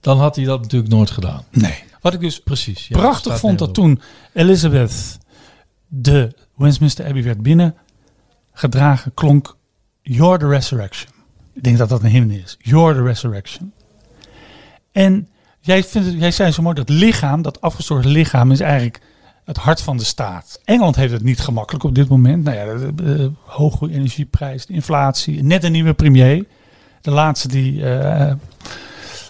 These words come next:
Speaker 2: de, die nog net, eh, is ontvangen door Elizabeth
Speaker 1: Ja,
Speaker 2: de Tweede.
Speaker 1: wonderlijk, hè, in
Speaker 2: Wonderlijk,
Speaker 1: Schotland.
Speaker 2: wonderlijk. Twee dagen voor de overlijden, geloof ik. En "You're the resurrection." Dus eigenlijk vind ik,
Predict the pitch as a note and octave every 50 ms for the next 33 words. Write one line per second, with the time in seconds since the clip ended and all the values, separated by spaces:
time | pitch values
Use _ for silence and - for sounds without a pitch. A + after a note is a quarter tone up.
0 | _ _ D#3 C#3+ C3+ C3+ B2+ B2 C3 C3 C3 C#3 E3+ E3 - - - - _ -
1 | C#3 C3+ C3 B2+ B2+ C#3+ C#3+ D#3+ D#4+ F#4 _ - E3 D#3+ G#3+ D#3 C#3 - - D#3
2 | C3+ B2+ B2 G#2+ G2+ C3 B2 B2 C3 - _ _ _ _ - C#3+ C3+ A#2 G#2+ A#2+
3 | G#2+ - A#2 G#2+ G2+ D3 C#3 - A#3+ A#3+ G3+ C#3+ A2 G2+ F#2+ - - - A#2 D3
4 | G3+ B3+ A#3+ E3+ C3+ B2 A2+ - - F#3+ G3 E3 B2+ - - F3 E3 D3 D3 C3+
5 | C3 - - - C#3+ B2+ C3+ B2+ A#2+ A2+ A2+ A2+ C3 D3+ F3+ F3+ - - F3+ D#3+
6 | D#3 D3 D#3 D#3+ - - - - - - - - - - - - _ - F3 E3
7 | D3 F3+ A3+ A#3 A3+ G#3 F#3+ F#3 E3+ - - D3 D3+ F#3 G3 - - F#3 E3+ F3
8 | - _ _ - - D4 C#4 - - G3+ G#3 - - - G#3 F#3+ F#3+ - -